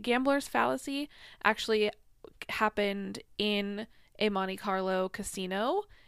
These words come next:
in, like, the nineteen thirties. And there was this incident that happened where people were betting on, on roulette, and the wheel fell on black twenty-six times in a row.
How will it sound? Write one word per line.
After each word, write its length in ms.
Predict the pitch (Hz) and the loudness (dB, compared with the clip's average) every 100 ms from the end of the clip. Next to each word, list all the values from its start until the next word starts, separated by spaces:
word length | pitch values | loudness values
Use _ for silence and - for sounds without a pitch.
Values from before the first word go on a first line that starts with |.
| - | -6
in, 100 | 208 | -2
like, 160 | 202 190 | -2 -2
the 80 | 185 | -4
nineteen 420 | 180 196 202 190 | -4 -4 -8 -6
thirties. 640 | - - - 302 392 - - - - | -4 -2 -2 -2 -2 -8 -18 -20 -6
And 500 | - 214 208 196 196 - | 2 4 4 2 -4 -2
there 220 | 202 202 | 0 0
was 200 | 202 202 | 0 -4
this 220 | 196 208 - | -6 -6 -4
incident 440 | 294 294 277 - | -4 -2 -4 -2
that 100 | 240 | -2
happened 460 | 220 208 208 202 190 | 0 0 0 -4 -2
where 380 | 196 196 196 196 | -2 0 0 -4
people 260 | 214 208 | -8 -8
were 160 | 202 208 | -4 -2
betting 320 | 202 202 202 | -2 0 0
on, 280 | 190 196 - - | -2 -6 -6 -4
on 180 | 190 | -4
roulette, 540 | 185 196 269 311 - - - - - - | -4 0 2 2 2 -6 -18 -20 -18 0
and 500 | 220 214 202 190 185 - | 4 6 6 2 -2 -2
the 380 | 208 202 196 - | 2 4 2 -2
wheel 340 | 220 226 226 | 2 4 4
fell 520 | 226 - 208 196 190 - | 2 2 4 4 2 0
on 300 | 196 202 196 | -2 -4 -4
black 640 | 202 202 196 - - - | 2 6 6 6 -6 -14
twenty-six 720 | - 233 233 240 - 202 - | -8 -4 -4 -4 -4 -4 -4
times 360 | - 196 185 185 | -6 -4 -4 -4
in 60 | - | -4
a 60 | |
row. 380 | 180 - - | -4 -4 -4